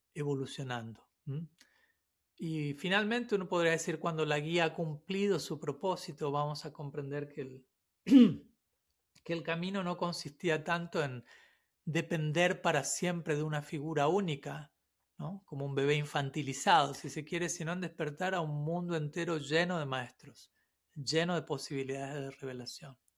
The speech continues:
de entrar a la tierra de gurús. Quizás comenzamos con un gurú, ese gurú nos enseña cómo hay otros gurús, hasta que hay un punto en donde todo lo que vemos en todas las direcciones donde miremos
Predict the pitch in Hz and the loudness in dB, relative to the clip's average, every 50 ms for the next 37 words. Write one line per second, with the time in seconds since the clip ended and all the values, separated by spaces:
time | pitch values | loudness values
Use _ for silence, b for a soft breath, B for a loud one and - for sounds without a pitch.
0 | _ b b b b b b _ _ 160 139 127 127 160 151 151 156 156 - - | _ b b b b b b _ _ -10 -10 -8 -4 -2 0 0 0 -2 -6 -6
1 | 170 151 147 139 - - 160 160 160 156 151 139 131 123 117 123 120 120 120 - | -2 -2 -2 -2 -4 -4 -2 -2 -2 0 -2 -2 -2 -4 -6 -10 -12 -12 -16 -18
2 | - - - - 120 - 160 143 - 165 151 147 - 170 170 160 - - 175 170 | -20 -16 -12 -10 -4 -4 -4 -2 -2 -4 -4 -2 -2 -2 -2 -2 -4 -4 -2 -2
3 | 190 196 185 180 190 190 190 190 185 190 185 b b b b b b b b _ | -2 -4 -2 0 2 2 4 2 0 -2 -4 b b b b b b b b _
4 | - - 156 139 135 151 143 147 143 143 143 - 160 143 139 - 160 151 151 151 | -12 -10 -8 -6 -6 -6 -6 -4 -6 -6 -6 -8 -8 -8 -6 -6 -4 -2 -2 -2
5 | 143 143 - 156 147 143 147 160 175 185 185 202 190 175 - 180 170 170 170 170 | -4 -6 -8 -6 -4 -2 2 2 2 2 0 -2 -6 -4 -2 0 0 0 0 -2
6 | - - 147 - - 147 - - 156 151 151 151 151 147 147 170 165 156 151 160 | -6 -10 -12 -12 -12 -12 -8 -6 -4 -4 -4 -4 -6 -6 -6 -6 -8 -6 -6 -6
7 | 147 143 147 139 143 143 139 - _ _ _ _ _ _ _ _ _ _ _ _ | -4 -4 -4 -4 -4 -4 -6 -6 _ _ _ _ _ _ _ _ _ _ _ _
8 | - 190 196 208 214 208 196 185 175 196 180 175 180 180 180 180 170 - 165 147 | 2 4 6 6 6 6 4 2 2 0 0 2 2 0 0 -2 -4 -4 -6 -6
9 | 147 - 170 165 160 160 160 156 143 143 - - 160 156 165 160 156 156 147 139 | -4 -4 -2 -2 0 0 -2 -4 -6 -6 -6 -8 -6 -6 -4 -4 -4 -4 -4 -4
10 | 139 135 143 143 147 160 170 - - - - _ | -2 -2 -2 -4 -4 -6 -8 -10 -12 -16 -18 _